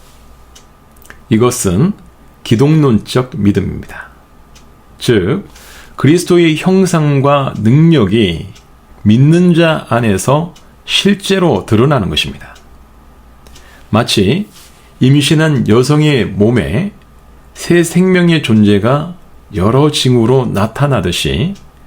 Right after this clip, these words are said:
그리스도와의 연합은 우리의 삶의 실제적 변화를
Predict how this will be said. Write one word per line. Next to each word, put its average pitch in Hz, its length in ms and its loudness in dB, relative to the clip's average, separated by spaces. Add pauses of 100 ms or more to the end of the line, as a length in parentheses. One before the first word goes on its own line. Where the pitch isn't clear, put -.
(440)
그리스도와의 165 760 2
연합은 110 600 0 (600)
우리의 156 460 2
삶의 165 480 0
실제적 185 600 -2
변화를 104 560 0